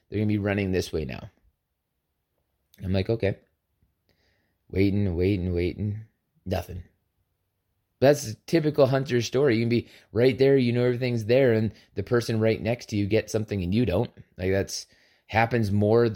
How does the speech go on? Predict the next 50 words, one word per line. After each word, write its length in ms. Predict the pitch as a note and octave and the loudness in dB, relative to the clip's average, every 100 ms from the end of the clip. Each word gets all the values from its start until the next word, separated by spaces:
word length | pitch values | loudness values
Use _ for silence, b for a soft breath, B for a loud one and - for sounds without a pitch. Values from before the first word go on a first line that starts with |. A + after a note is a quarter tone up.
| - | -2
often 400 | G#2 - G#2 F#2+ | -4 -2 -4 -2
than 180 | E2+ | -4
not. 320 | F2 G#2+ G2 - _ _ _ _ _ _ _ _ _ _ _ _ | -2 -2 -4 -6 _ _ _ _ _ _ _ _ _ _ _ _
And 60 | C3 | -8
I 40 | |
sit 260 | C3 A2+ A2 | 0 0 2
there 160 | A2+ | 0
and 100 | A2+ | 0
I 40 | A2+ | -2
sit 240 | G#2+ F#2 | -4 -4
there 100 | F#2+ | -2
and 60 | G2 | -4
I 40 | |
sit 220 | G2 F2 | -4 -6
there, 160 | - G2 | -2 0
glassing 460 | G2+ G#2+ G#2 - G2 | 2 0 0 -2 -4
every 180 | G2 | 0
once 240 | G2+ G2 G2 | 0 0 -2
in 80 | F#2+ | -2
a 20 | |
while. 120 | G#2 | 0
Not 180 | A#2 A2+ | 0 0
too 140 | A2+ | -2
far 160 | G#2 G#2+ | 0 0
to 80 | F#2+ | 0
look. 180 | G#2+ | -2
The 100 | - | -2
furthest 440 | F#2+ A#2 A2+ G#2 - | -2 0 2 0 -4
position 360 | F#2 G2 G#2 | -6 -4 -2
I 80 | F#2+ | -2
can 160 | F#2 F#2 | -2 -2
look 160 | G#2+ | -2
is 100 | G#2 | -2
only, 260 | F#2+ G2 F2 B B B | -2 -4 -6 B B B
like, 220 | - F#2+ - | -4 -4 -4
seventy-five 840 | - G#2+ G2+ G2 - G2 G2 F#2 | 0 2 2 -2 0 2 2 0
yards 400 | G2 F#2+ F2+ F2 | 0 0 0 -2
out, 300 | F#2 G2 - | 0 0 -2
and 240 | F#2 G2 b b b - | -6 -6 b b b -8
I 120 | G2 | -4
only 220 | G#2 F#2+ | -2 -4
glass 340 | D#2 G2 F#2+ G2 | -4 0 0 -2
in 80 | |
just 180 | F2+ F#2+ | -4 -2
so 60 | G#2 | -2
I 60 | |
could 160 | F#2+ F#2+ | 0 -2
maybe 280 | G2 G2 F2 | 0 -2 -4
catch 320 | - G2 - | -2 -2 0
an 160 | F#2 | -2